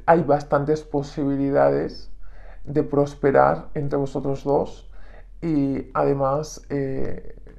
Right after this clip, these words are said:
es lo que busca, ¿no? Por eso sale la carta de la victoria, del éxito. Bueno, pues te va a estar mandando mensajitos porque quiere quedar contigo.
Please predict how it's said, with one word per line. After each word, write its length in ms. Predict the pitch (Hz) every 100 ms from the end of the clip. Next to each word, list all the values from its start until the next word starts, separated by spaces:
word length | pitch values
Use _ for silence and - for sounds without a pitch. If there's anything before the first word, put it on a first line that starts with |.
| -
es 180 | 147 -
lo 140 | 151
que 80 | 143
busca, 400 | 135 139 - 135
¿no? 220 | 127 131
Por 120 | 143 135
eso 220 | - 143
sale 260 | - 143
la 140 | 139 139
carta 280 | 139 139 135
de 100 | 135
la 100 | 131
victoria, 600 | 131 - 135 127 127 131
del 180 | 135
éxito. 640 | 131 127 - - 82 - - - - - - - - - - - - - - - - - - - - - - -
Bueno, 380 | 73 69 64 64 - - - - - - - - - -
pues 200 | - 151
te 80 | 156
va 80 | 156
a 40 |
estar 340 | 156 175 160 156
mandando 840 | 151 147 143 147 160 156 151 147
mensajitos 880 | 139 143 143 147 139 - 147 147 143
porque 320 | - 131 143
quiere 220 | 143 139
quedar 300 | 143 131 135
contigo. 880 | - 127 127 131 180 226 254 277 -